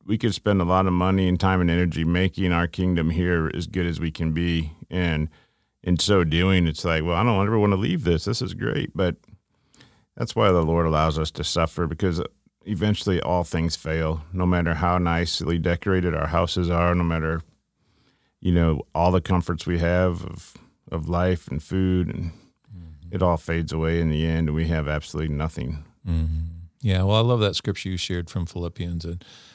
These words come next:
Speaker 2: that, that, that was always my wi-, wife, and still is, uh, her favorite scripture too. Just focus on the pure and the lovely. That's the good place to start.
Speaker 1: Well, uh, anything else, brother? I
Speaker 2: Mm-hmm.
Speaker 1: think,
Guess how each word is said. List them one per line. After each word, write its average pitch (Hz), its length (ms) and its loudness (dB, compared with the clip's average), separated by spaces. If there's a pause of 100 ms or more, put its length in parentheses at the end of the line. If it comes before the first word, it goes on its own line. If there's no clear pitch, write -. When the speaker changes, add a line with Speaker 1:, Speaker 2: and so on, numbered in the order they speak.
(120)
Speaker 2:
that, 95 340 -4
that, 76 280 -10 (260)
that 107 120 -6
was 98 140 -2
always 95 200 4
my 92 100 2
wi-, 95 280 -2
wife, 95 340 -2
and 98 100 -2
still 98 240 2
is, 92 320 2
uh, 85 360 0
her 90 160 -2
favorite 87 340 -4
scripture 87 380 -6
too. 85 280 -4
Just 95 200 -8 (500)
focus - 460 -2
on 104 140 0
the 87 60 0
pure 87 260 -2
and 85 100 0
the 85 60 -4
lovely. 82 400 -6
That's 87 280 -6
the - 40 -14
good 82 220 -6
place 82 240 -8
to - 100 -10
start. - 360 -12 (1400)
Speaker 1:
Well, 113 460 6
uh, 95 460 8 (180)
anything 107 400 4
else, 110 200 4
brother? 123 420 2
I 104 80 6
Speaker 2:
Mm-hmm. 107 100 4
Speaker 1:
think, 135 280 6